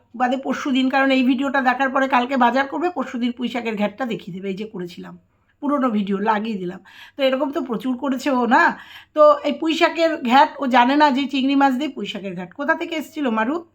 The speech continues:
এই পুঁই শাকের ঘ্যাটটা? বললি এক তরকারি ভাত, একটাই তো তরকারি করেছিস, কিন্তু খাওয়ার সময় তো দেখলাম ডাল আর তরকারি। তারপরেও দেখলাম ভিডিওতে বললি এই প্যা-, প্যাকেটটার মধ্যে খাবার আছে। কি খাবার ছিল ওর মধ্যে?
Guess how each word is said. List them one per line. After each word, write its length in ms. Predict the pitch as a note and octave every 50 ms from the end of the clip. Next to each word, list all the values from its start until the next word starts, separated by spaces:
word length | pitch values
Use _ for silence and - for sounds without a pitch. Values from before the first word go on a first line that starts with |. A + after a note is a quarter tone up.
| _ _ _
এই 100 | B3+ B3+
পুঁই 200 | B3 - B3+ B3+
শাকের 320 | A#3+ - C4 C4 C4+ B3+ A3+
ঘ্যাটটা? 420 | G#3+ G#3+ G#3+ - - C#4+ D4 D#4+ - - _ _ _ _ _ _ _ _ _ _ - A3
বললি 260 | A#3 B3 B3+ C4+ C4+
এক 200 | A#3+ A#3+ - - -
তরকারি 340 | B3 A#3+ A#3+ - A#3+ B3 A#3
ভাত, 320 | A#3 A#3 A#3 A3+ A3+ - - - - _
একটাই 440 | - G#3+ G3+ - _ - A3 G#3+ A3+
তো 120 | - D4+ C#4+
তরকারি 440 | C4+ B3+ A#3+ A#3+ - C4+ C4+ D4
করেছিস, 440 | - D4 D4 D#4 C#4+ - G4 E4 -
কিন্তু 220 | - - A#3 - B3
খাওয়ার 260 | - - - B3 C4+ C4
সময় 280 | - - C#4+ D4 D4
তো 100 | C#4+ D4 C4
দেখলাম 360 | C4+ C4+ - C#4+ C#4 C4+ B3+
ডাল 300 | F#3+ A#3+ A3+ A#3 A#3+ B3
আর 80 | A#3
তরকারি। 500 | A3 - - G3 F#3 F3+ - F#3+ F3+ F3+ - - - _ -
তারপরেও 460 | B3+ B3+ B3+ B3 B3 D4 D4 D#4+ D#4+
দেখলাম 320 | C#4 D4 C#4+ D4+ D4+ C4
ভিডিওতে 340 | A#3 A#3+ G#3+ C4+ C#4 C4 D4+
বললি 260 | C#4 C4+ C#4+ D4+ D#4+
এই 220 | D4 B3+ B3 - - A#3
প্যা-, 220 | B3+ A#3 - -
প্যাকেটটার 480 | - B3 A3+ - C4+ C4 - C#4+ C#4+ C#4+
মধ্যে 220 | D4 C4+ F4 E4+ E4+
খাবার 380 | - - - A3+ B3+ A#3+ G#3+
আছে। 300 | F#3+ F3 - - G#3+ G3+ - _ _
কি 100 | - D4+
খাবার 320 | D4+ - C#4 D4+ D4 D#4+ D#4 D#4
ছিল 180 | - B3+ G3+ G3+
ওর 100 | G3 F#3+
মধ্যে? 320 | G3+ G3+ G#3+ G3+ C#4 D#4